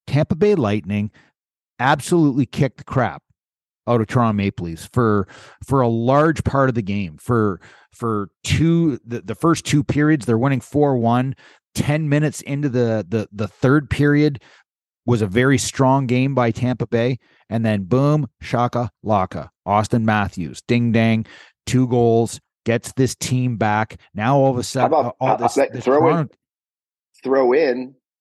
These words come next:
Speaker 2: their, their battle. Auston Matthews fighting with Stamkos. That's a
Speaker 1: Yeah.
Speaker 2: different mentality. Like, they're, they're playing desperate hockey. Go ahead. Sorry.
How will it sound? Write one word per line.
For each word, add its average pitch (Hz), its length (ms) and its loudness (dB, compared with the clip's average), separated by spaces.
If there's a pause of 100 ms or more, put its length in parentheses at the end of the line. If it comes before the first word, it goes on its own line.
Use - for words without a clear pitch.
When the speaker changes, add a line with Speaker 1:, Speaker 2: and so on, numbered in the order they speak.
(360)
Speaker 2:
their, 113 500 0
their 107 200 -2
battle. 117 560 -2 (260)
Auston 113 260 -2
Matthews 123 500 -4 (100)
fighting 113 520 0 (760)
with 113 200 -12
Stamkos. - 560 -4 (480)
That's 127 200 2
a - 40 -2
Speaker 1:
Yeah. 131 120 0
Speaker 2:
different 170 180 0
mentality. 123 580 0 (140)
Like, 117 260 -2
they're, 123 240 0 (220)
they're 120 160 0
playing 123 680 0
desperate 131 500 -2
hockey. - 560 -4 (360)
Go 127 60 -2
ahead. 117 280 0
Sorry. 90 360 -6